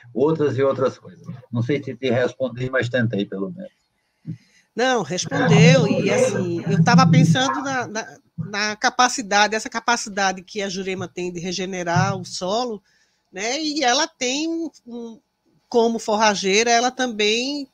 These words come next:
Speaker 2: tem um poder nutricional muito bom, né? Por isso que eu, que eu
Speaker 1: Sim.
Speaker 2: perguntei sobre ela.
Speaker 1: Sim, ela é
Speaker 2: É.
Speaker 1: rica em, rica em, muito rica em proteínas, né? Sais
Speaker 2: Isso.
Speaker 1: minerais, então uma planta, né?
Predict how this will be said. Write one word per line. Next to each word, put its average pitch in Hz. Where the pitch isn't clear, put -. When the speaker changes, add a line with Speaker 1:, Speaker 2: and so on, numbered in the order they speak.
Speaker 2:
tem 269
um 220
poder 208
nutricional 233
muito 277
bom, 190
né? 175
Por 240
isso 247
que -
eu, 269
que 240
eu 233
Speaker 1:
Sim. 220
Speaker 2:
perguntei 220
sobre 185
ela. 139
Speaker 1:
Sim, 113
ela 131
é -
Speaker 2:
É. -
Speaker 1:
rica 156
em, 110
rica 147
em, 143
muito 151
rica 139
em 123
proteínas, 123
né? 117
Sais 110
Speaker 2:
Isso. 101
Speaker 1:
minerais, 107
então -
uma 113
planta, 110
né? 120